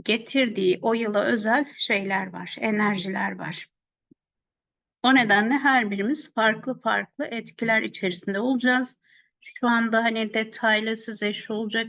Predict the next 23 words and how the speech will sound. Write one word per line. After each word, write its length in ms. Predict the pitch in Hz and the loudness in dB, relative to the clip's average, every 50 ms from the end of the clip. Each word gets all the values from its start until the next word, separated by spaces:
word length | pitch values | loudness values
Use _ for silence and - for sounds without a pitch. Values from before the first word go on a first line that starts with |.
| 226 _ - | -6 _ -4
bu 140 | 226 233 226 | -2 -2 -2
olacak 280 | 226 226 240 247 247 - 190 | -2 -2 -4 -4 -4 -4 -4
diyemiyorum. 720 | 196 196 202 208 214 202 196 190 185 180 175 202 220 214 | 0 0 2 2 2 0 0 -2 -2 -2 -2 -4 -4 -2
Dediğim 380 | 214 208 202 175 208 202 202 196 | -4 -4 -4 -4 -4 -4 -4 -4
gibi 240 | 190 190 190 196 190 | -6 -6 -6 -6 -4
bu 240 | 202 214 214 - | -4 -4 -4 -4
biraz 340 | - 202 196 196 190 190 196 | -2 0 2 2 2 0 -2
daha 200 | 196 196 202 202 | -2 -2 -2 -2
sizin 440 | - - 208 196 214 202 196 - - | -4 -6 -8 -6 -6 -6 -6 -6 -4
özeliniz. 680 | 208 202 185 190 202 208 220 240 294 359 - - - _ _ - - _ _ _ _ _ _ _ - | -4 -2 0 0 0 2 2 2 2 2 0 -6 -16 _ _ -20 -20 _ _ _ _ _ _ _ -2
Hatta 360 | 214 208 - - - 214 - | -2 -2 0 0 0 2 2
özelin 400 | 160 190 190 180 196 202 220 220 | 2 2 0 0 0 0 0 -2
içinde 400 | 220 214 - - 214 214 214 208 | -2 -4 -4 -2 0 0 0 0
de 120 | 208 185 | 0 -2
bir 80 | 175 190 | -2 -2
yere 320 | 190 185 180 175 170 170 | 0 0 0 0 -2 -4
kadar, 560 | - - 180 165 - 170 165 - - - - - _ _ _ _ _ _ _ _ _ _ _ _ _ _ _ _ - | -8 -10 -10 -6 -6 -6 -6 -6 -8 -10 -12 -16 _ _ _ _ _ _ _ _ _ _ _ _ _ _ _ _ -14
e, 320 | - 190 185 - - 185 | -12 -10 -10 -10 -12 -12
söyleyebiliyoruz. 1120 | 180 - - 220 208 196 190 175 175 175 175 170 175 170 170 175 185 208 277 349 349 - 339 - - _ _ _ _ _ _ _ _ _ _ _ _ _ - | -12 -2 0 2 2 2 2 2 2 2 2 2 0 -2 -2 -2 -4 -4 -4 -8 -10 -10 -14 -18 -20 _ _ _ _ _ _ _ _ _ _ _ _ _ 0
O 80 | 349 311 | 2 4
nedenle 460 | 262 220 202 202 202 226 262 277 269 | 4 4 4 4 4 4 2 0 0
tekrar 460 | - 262 247 247 - 226 214 202 190 | -2 -4 -4 -2 0 0 0 2 0
söylüyorum. 800 | - - - - 196 185 175 180 175 170 170 170 170 - - | -2 -8 -8 -4 -4 -2 -2 -2 -2 -2 -2 -4 -6 -8 -10